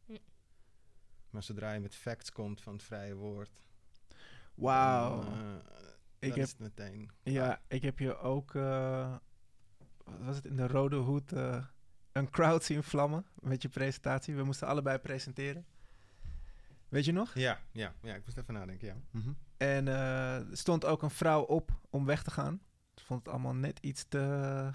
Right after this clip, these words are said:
Speaker 3: confronterend toen je met allemaal cijfers kwam en, eh, benamingen. Kan je voor de luisteraar uitleggen wat je, wat, wat jouw presentatie was zonder je hele presentatie te doen?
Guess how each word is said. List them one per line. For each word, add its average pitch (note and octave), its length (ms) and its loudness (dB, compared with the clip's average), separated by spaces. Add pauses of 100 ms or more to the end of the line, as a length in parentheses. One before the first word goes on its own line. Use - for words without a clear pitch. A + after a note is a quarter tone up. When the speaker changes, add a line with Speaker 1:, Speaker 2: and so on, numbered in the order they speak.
(300)
Speaker 3:
confronterend C3+ 880 0
toen C3 120 -4
je C3 120 0
met B2 180 -2
allemaal B2+ 260 -2
cijfers B2+ 420 0
kwam A#2+ 320 -2
en, B2 400 -6
eh, B2 120 -4
benamingen. A#2+ 640 -2 (720)
Kan C#3+ 140 4
je C#3 300 4 (240)
voor C3+ 200 -2
de C3 60 -2
luisteraar C3+ 380 2
uitleggen C3+ 480 0
wat B2+ 180 -2
je, B2 380 -2
wat, B2 200 -6 (200)
wat B2 220 -4
jouw B2 160 0
presentatie A#2 960 -4
was B2 240 -2
zonder A#2 260 0
je A2+ 120 -2
hele A2 180 -4
presentatie - 580 -6
te - 120 -14
doen? C3+ 260 -6